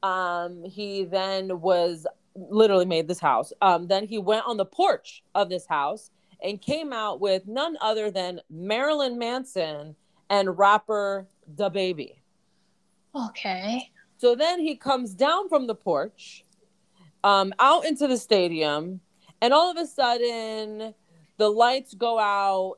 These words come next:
Speaker 1: and a spotlight comes out on Kim Kardashian in her wedding dress, dressed in all white, veil and all, walking to Kanye, and they get remarried.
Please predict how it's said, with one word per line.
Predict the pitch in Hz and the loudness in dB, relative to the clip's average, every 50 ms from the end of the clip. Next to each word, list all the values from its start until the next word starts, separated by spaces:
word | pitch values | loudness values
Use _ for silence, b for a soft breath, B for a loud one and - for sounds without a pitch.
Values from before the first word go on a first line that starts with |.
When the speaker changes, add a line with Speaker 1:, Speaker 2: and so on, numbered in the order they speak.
| _ - | _ -8
Speaker 1:
and | - 208 190 190 185 185 185 185 185 185 165 - | -6 -6 -4 -4 -6 -6 -8 -8 -8 -8 -10 -6
a | - 214 | -6 -6
spotlight | 208 - - - 226 233 226 220 233 214 196 - | -6 -6 0 4 4 4 6 4 2 -2 -2 -2
comes | - 202 190 190 175 | -2 -4 -4 -4 -2
out | 170 165 160 165 160 156 _ - | -2 -2 0 0 -2 -4 _ -8
on | - 196 190 190 190 165 _ _ | -6 -6 -6 -6 -8 -12 _ _
Kim | - - - 311 339 349 349 349 349 359 349 | -8 -6 -6 -4 -4 -4 -6 -6 -6 -8 -8
Kardashian | - 277 294 277 262 247 220 196 190 190 185 - - 185 170 160 160 156 _ - | -4 -2 -2 -2 0 0 0 0 0 -2 -4 -10 -14 -12 -12 -12 -12 -14 _ -12
in | 294 339 359 370 370 359 339 - - | -10 -10 -10 -10 -12 -14 -14 -12 -12
her | 233 247 294 294 294 285 | -4 -2 0 0 0 0
wedding | 254 262 247 240 226 214 208 196 | 0 0 0 0 -2 -6 -10 -8
dress, | 170 185 165 156 156 165 165 - _ _ _ _ _ _ _ _ _ _ _ - - | -4 -2 0 0 0 -2 -4 -10 _ _ _ _ _ _ _ _ _ _ _ -12 -12
dressed | 185 190 226 247 277 285 339 370 381 - 311 | -8 -4 2 4 6 6 6 4 0 -2 -6
in | 302 294 | -2 -2
all | 285 269 262 254 233 | 0 0 0 0 0
white, | 202 196 190 185 180 - 190 | 2 2 2 2 2 -2 -6
veil | 175 202 254 277 302 311 320 320 | -2 -2 0 0 0 -4 -6 -8
and | 285 247 | -8 -6
all, | 220 208 202 202 202 196 _ _ _ - | -4 -4 -2 -4 -4 -6 _ _ _ -16
walking | 165 170 175 185 196 214 226 233 254 277 302 294 - - 294 294 285 285 269 | -14 -12 -8 -2 2 4 6 6 6 4 2 0 -2 -8 -10 -8 -8 -10 -12
to | - - 247 226 | -8 -6 -6 -6
Kanye, | - _ - 254 254 254 254 247 240 220 190 175 160 156 151 143 143 143 - - | -6 _ -6 -4 -2 -2 -2 -6 -8 -8 -6 -6 -4 -4 -6 -6 -8 -10 -10 -6
and | 214 208 214 214 | -4 -4 -2 0
they | 214 214 196 | -2 -2 0
get | 175 220 214 208 - - | 2 2 2 2 2 -2
remarried. | 190 185 226 262 277 277 269 262 254 254 262 262 285 311 311 302 269 226 185 165 160 165 180 226 262 | -8 -8 -8 -8 -6 -6 -8 -8 -6 -6 -4 -4 -2 -2 -2 -2 -2 -4 -4 -4 -4 -4 -4 -4 -4